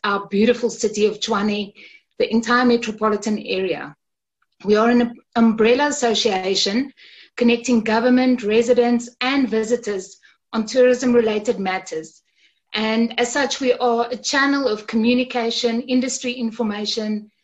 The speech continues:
and a platform for associated tourism businesses to connect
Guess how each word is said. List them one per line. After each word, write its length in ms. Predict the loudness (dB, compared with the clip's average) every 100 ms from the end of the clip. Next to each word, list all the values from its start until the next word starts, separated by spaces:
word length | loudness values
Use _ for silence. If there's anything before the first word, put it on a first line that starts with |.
| _ _
and 100 | -6
a 100 | -6
platform 800 | -4 -6 -6 -6 -4 -2 -2 -8 -10
for 180 | -6 -6
associated 840 | -4 0 0 2 0 -2 -2 -4
tourism 460 | 2 4 4 0 -2
businesses 640 | -4 -4 -6 -4 -6 -6
to 100 | -10
connect 640 | -4 -4 -4 -8 -12 -20